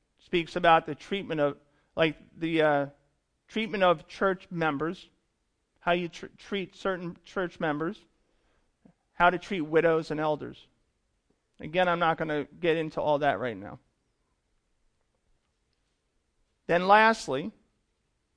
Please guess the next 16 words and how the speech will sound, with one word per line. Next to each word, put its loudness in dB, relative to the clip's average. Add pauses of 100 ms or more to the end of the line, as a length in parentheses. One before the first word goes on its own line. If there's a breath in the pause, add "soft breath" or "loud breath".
the -4
last 4
key -4
verse 0
I 0
see -2
is -2
in -4
verse 0
six, -4 (2250)
verse 4
twenty -2
and -4
twenty-one. -4 (3000)
It -20
says, 6